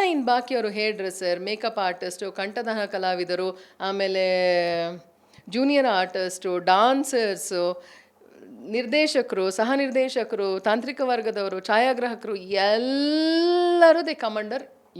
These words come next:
union. ಆಯ್ತಾ? ಅಲ್ಲಿ ಯೂನಿಯನಲ್ಲಿ ಆದಾಗ ಅವ್-, ಅವ್ರವ್ರಿಗೆ ಅವ್ರವ್ರದ್ದೇ ಅಧ್ಯಕ್ಷರಿದ್ದಾರೆ.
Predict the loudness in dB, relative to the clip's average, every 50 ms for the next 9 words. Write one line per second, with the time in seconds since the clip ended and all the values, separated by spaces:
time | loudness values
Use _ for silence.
0 | -10 -10 -10 -10 -14 -18 -20 _ _ _ _ _ _ _ _ _ _ _ _ _
1 | _ _ _ _ _ _ _ -14 -14 -14 -14 -14 -16 -18 -18 -18 _ _ _ _
2 | _ _ -14 _ -4 -2 -2 0 -2 -2 -2 -2 -2 0 0 0 0 0 2 2
3 | 2 0 2 0 -2 -2 -2 -4 -4 -2 0 2 2 2 2 2 6 8 8 8
4 | 10 12 12 12 12 10 8 8 8 10 10 8 8 6 6 2 -2 -2 -4 -6
5 | -8 -8 -10 -10 -10 -10 -12 -14 -16 _ _